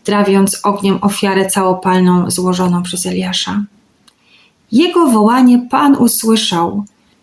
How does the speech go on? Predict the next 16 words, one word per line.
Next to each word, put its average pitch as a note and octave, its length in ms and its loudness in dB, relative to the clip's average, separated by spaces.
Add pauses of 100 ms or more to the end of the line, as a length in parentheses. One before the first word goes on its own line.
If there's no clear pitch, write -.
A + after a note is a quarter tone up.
(460)
i A#3+ 80 2
wszyscy G3 760 -2 (460)
przekonali F#3+ 600 0
się, F3+ 380 -2 (540)
kto - 280 -8
ma E3 140 -6
moc. - 580 -6 (1700)
Nie D#4 160 4
bój G3 200 -2
się, G3+ 340 -4 (1040)
ale B3 240 0
ufaj, A#3+ 340 0
droga G3 260 -2
siostro, - 380 -4
drogi G#3+ 280 0
bracie. G3+ 520 -6